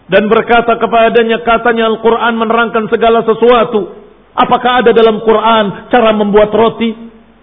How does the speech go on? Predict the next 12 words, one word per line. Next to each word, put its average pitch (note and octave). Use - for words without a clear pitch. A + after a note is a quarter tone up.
Karena F3
orang F3+
ini F#3+
khabbaz, D#3+
tukang F#3
roti. F3+
Maka A3+
dikatakan B3+
oleh B3
ulama B3+
tadi, B3
"Naam, C4